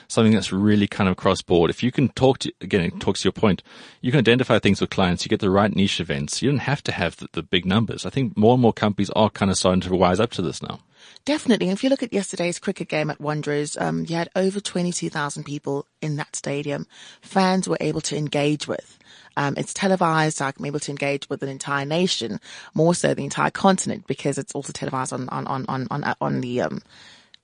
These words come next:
Speaker 2: on, on the pay-to-air, um, broadcasters. And then you look at the more niche one, like an Iron Man. So I'm able to talk to different sets of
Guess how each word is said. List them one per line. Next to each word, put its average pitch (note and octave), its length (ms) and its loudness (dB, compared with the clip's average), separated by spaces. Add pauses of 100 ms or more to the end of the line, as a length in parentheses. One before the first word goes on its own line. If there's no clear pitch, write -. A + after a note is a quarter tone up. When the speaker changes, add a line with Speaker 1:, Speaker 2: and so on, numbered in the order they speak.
(120)
Speaker 2:
on, C#3+ 200 2
on C#3 120 0
the C#3+ 80 -2
pay-to-air, C#3+ 1000 -2
um, B2+ 460 -6 (200)
broadcasters. - 760 -4 (380)
And G#3+ 140 6
then B3+ 100 8
you C4 80 6
look A3 180 2
at F#3+ 140 2
the E3+ 80 -4
more D#3+ 220 0
niche E3+ 420 0
one, B2+ 280 -2
like B2 220 -4
an C#3 140 -8
Iron D#3 260 -2
Man. - 240 -6 (260)
So - 120 0
I'm F#3 80 2
able A3+ 200 2
to - 80 -4
talk - 180 -2
to - 80 -6
different F3+ 360 0
sets - 280 -2
of - 100 -6